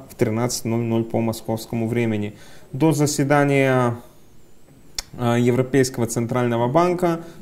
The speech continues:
то есть до двадцать второго января, в календаре я не увидел каких-либо важных индикаторов. Конечно, мы всегда должны быть начеку, потому что при любом форс-мажорном событии, если от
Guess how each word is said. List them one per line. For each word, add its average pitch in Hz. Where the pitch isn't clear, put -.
то 123
есть 117
до 127
двадцать 120
второго 123
января, 120
в -
календаре 151
я 156
не 156
увидел 151
каких-либо 131
важных 120
индикаторов. 165
Конечно, 143
мы 123
всегда 117
должны 117
быть 117
начеку, 117
потому 131
что 117
при 127
любом 123
форс-мажорном 117
событии, 151
если 120
от 110